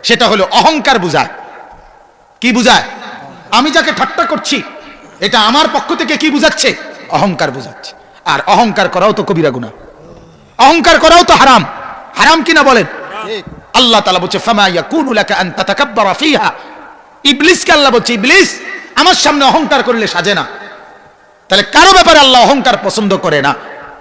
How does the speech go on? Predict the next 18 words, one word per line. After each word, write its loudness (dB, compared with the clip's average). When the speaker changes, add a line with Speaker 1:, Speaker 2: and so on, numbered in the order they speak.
Speaker 1:
অতএব 2
আল্লাহ 2
তাআলা 0
আমাদেরকে -4
নিষেধ -2
করেছেন 0
কাউকে 0
ঠাট্টা 0
না 4
করা, 4
অবজ্ঞা 2
না 6
করা, 4
উপহাস 4
না 4
করা, 2
এমন 2
শব্দ 0